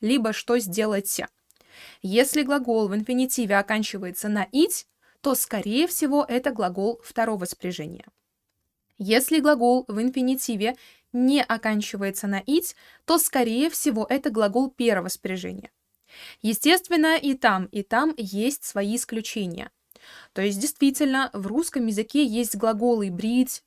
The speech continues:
стелить, зиждется, зыбиться.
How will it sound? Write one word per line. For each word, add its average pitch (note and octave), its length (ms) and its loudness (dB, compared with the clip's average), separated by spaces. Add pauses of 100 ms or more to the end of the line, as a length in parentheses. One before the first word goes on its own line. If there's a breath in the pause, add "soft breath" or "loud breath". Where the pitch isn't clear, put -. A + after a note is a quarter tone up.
стелить, A3+ 760 0 (180)
зиждется, G3+ 640 -2
зыбиться. C#4+ 560 0